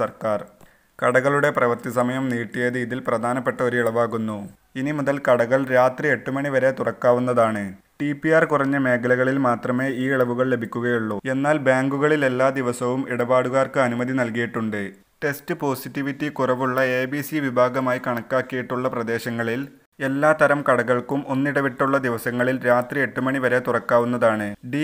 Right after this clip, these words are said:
കാറ്റഗറി ഒഴികെയുള്ള മേഖലകളിലാണ് സമയങ്ങൾ നീട്ടിയിരിക്കുന്നത്. ഈ പ്രദേശങ്ങളിൽ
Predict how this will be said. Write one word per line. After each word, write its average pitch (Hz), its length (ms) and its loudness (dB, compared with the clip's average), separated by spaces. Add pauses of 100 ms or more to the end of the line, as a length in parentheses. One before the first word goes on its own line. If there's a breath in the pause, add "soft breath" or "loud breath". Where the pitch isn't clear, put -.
(140)
കാറ്റഗറി 143 540 2
ഒഴികെയുള്ള 127 460 0 (120)
മേഖലകളിലാണ് 120 760 -2 (100)
സമയങ്ങൾ 123 520 -2
നീട്ടിയിരിക്കുന്നത്. 110 760 -4 (340)
ഈ - 100 -2
പ്രദേശങ്ങളിൽ 135 600 -2